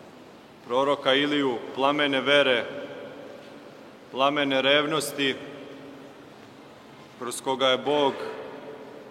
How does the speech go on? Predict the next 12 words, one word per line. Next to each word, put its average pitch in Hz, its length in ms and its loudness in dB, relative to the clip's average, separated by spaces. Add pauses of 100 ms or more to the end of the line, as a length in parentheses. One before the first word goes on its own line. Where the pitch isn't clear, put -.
(240)
mnoga 139 520 4 (1300)
čudesa 143 580 2
projavio. 131 760 4 (2500)
Pa 120 140 6
između 135 380 4
ostalog, 135 560 8 (840)
i 117 60 -8
kao 127 240 4
što - 100 -6
smo - 180 -4
čuli 139 480 2 (3500)
u 107 300 -6